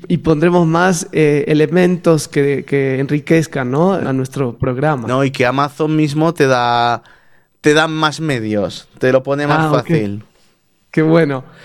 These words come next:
Speaker 1: Oye, Adrián, y se me ocurre poder compartirles nuestros contactos por si quieren seguirnos en, por ejemplo, en Instagram.
Speaker 2: Vale.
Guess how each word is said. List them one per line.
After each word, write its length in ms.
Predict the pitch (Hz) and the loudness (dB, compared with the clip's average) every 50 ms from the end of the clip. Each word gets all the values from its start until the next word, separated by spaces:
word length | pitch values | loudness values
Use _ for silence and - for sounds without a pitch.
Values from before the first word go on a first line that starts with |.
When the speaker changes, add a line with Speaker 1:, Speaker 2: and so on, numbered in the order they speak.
| - - - - - - - | -20 -20 -20 -20 -18 -4 0
Speaker 1:
Oye, 220 | 165 190 208 214 | 0 2 4 4
Adrián, 360 | 214 220 226 233 233 233 226 196 | 4 4 4 4 2 0 0 0
y 120 | 196 175 | -2 0
se 120 | 170 202 | 2 2
me 80 | 196 202 | 2 2
ocurre 300 | 190 202 240 220 226 226 | 2 2 2 2 2 2
poder 400 | - 214 208 208 220 226 214 - | 2 2 4 4 4 4 2 2
compartirles 640 | 214 196 185 190 190 180 170 - 208 208 220 214 202 | 0 0 0 0 -2 -2 -2 -2 0 2 2 4 4
nuestros 840 | 190 180 165 170 - 175 170 170 165 165 165 165 151 - - - - - - | 4 2 0 0 0 2 4 4 4 4 4 2 0 -2 -6 -10 -12 -4 -2
contactos 760 | 160 160 156 151 170 175 170 - - 202 196 190 - - - | 0 0 0 0 -2 -4 -4 -4 -2 0 0 0 0 -4 -8
por 200 | - - 151 135 | -8 -8 -6 -6
si 100 | - - | -8 -4
quieren 260 | - 175 175 175 175 | -2 0 2 2 0
seguirnos 640 | - 170 156 143 160 170 165 170 175 175 165 - | 0 -2 -2 0 2 2 2 2 0 0 0 0
en, 500 | 160 151 143 143 143 143 139 135 135 - - - - | -2 -2 0 0 0 0 -2 -2 -4 -8 -10 -10 -6
por 100 | 147 143 | -6 -2
ejemplo, 260 | 135 156 160 156 160 | -2 -2 -2 0 0
en 120 | 151 151 165 | 0 2 2
Instagram. 800 | 196 226 220 - - 220 208 208 214 220 233 254 240 226 - - _ _ _ _ _ _ _ _ _ _ _ _ - | 2 2 0 0 0 0 0 0 0 -2 -2 -4 -6 -8 -12 -20 _ _ _ _ _ _ _ _ _ _ _ _ -6
Speaker 2:
Vale. 480 | 101 95 98 95 104 143 202 214 - | -4 -4 -2 -2 -2 -2 -2 -4 -8